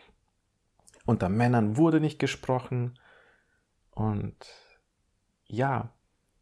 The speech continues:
damit die Familie im Großen und Ganzen bestehen konnte, hat man nicht wirklich seine eigenen persönlichen Probleme in die Mitte getragen, sondern hat immer auf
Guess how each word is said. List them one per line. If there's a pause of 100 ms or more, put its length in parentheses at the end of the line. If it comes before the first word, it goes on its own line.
(280)
damit
die
Familie (100)
im
Großen
und
Ganzen (1120)
bestehen
konnte, (880)
hat
man
nicht
wirklich
seine
eigenen
persönlichen
Probleme
in
die
Mitte
getragen, (300)
sondern
hat
immer
auf